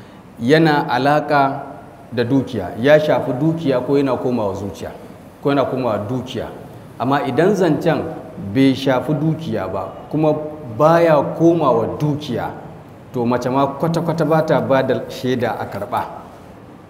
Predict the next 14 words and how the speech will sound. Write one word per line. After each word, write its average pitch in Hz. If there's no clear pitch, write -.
Ba 147
ta 151
ba 131
da 113
shaida 110
a 101
karɓa 98
kwata-kwata. 123
To 117
amma 143
idan 160
babin 160
labari 123
ne 101